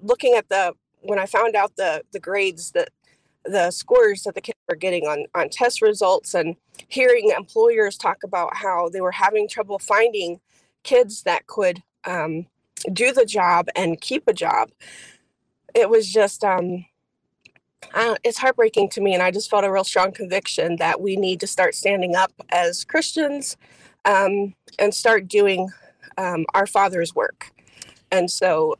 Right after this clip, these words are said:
um, I started getting involved and, um, working with Republican Women of the Kenai,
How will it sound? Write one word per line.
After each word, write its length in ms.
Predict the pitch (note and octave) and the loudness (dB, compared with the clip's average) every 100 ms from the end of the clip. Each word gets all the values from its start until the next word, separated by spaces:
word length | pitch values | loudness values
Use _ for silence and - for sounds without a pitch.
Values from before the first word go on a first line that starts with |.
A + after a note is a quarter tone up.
| - | -4
um, 360 | E3 D#3 D3+ F3 - | -2 -2 -4 -8 -6
I 100 | G3 | -2
started 400 | G3+ G3+ G#3 G3 | 0 2 2 2
getting 220 | F3+ G3+ G3 | 2 4 4
involved 560 | G#3 F#3+ F#3+ G3 G3 | 2 2 4 4 2
and, 260 | G3 E3+ F3 _ _ _ - | -2 -2 -6 _ _ _ -10
um, 460 | F#3 F3+ E3 E3 F3 _ _ _ _ _ - - - - | -4 -2 -2 -4 -8 _ _ _ _ _ -20 -16 -16 -14
working 440 | F3+ F3 G#3+ - | -10 -2 0 4
with 140 | G#3 - | 2 2
Republican 540 | F#3+ A3+ F#3 G3+ G3 | -2 0 -2 0 0
Women 220 | G3+ G3 | 2 0
of 80 | F#3 | 0
the 60 | F3 | -4
Kenai, 640 | - A#3+ A3 G3+ G3+ G3+ | -4 -2 0 0 0 -2